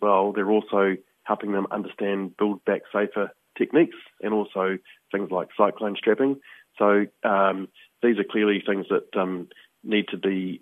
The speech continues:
the education that needs to happen across Tonga, um, and across the Pacific, where, um, when people do build houses, they can build them in a, in a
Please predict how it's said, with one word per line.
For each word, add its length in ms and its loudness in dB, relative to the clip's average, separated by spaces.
the 200 -4
education 760 -2
that 120 -2
needs 140 -6
to 80 -12
happen 360 -4
across 340 0
Tonga, 360 4
um, 460 0
and 140 -2
across 260 -4
the 60 -14
Pacific, 360 0
where, 440 2
um, 300 -4
when 160 0
people 220 0
do 180 2
build 200 4
houses, 360 2
they 100 2
can 160 -8
build 220 0
them 260 -2
in 120 0
a, 200 4
in 100 -4
a 60 -2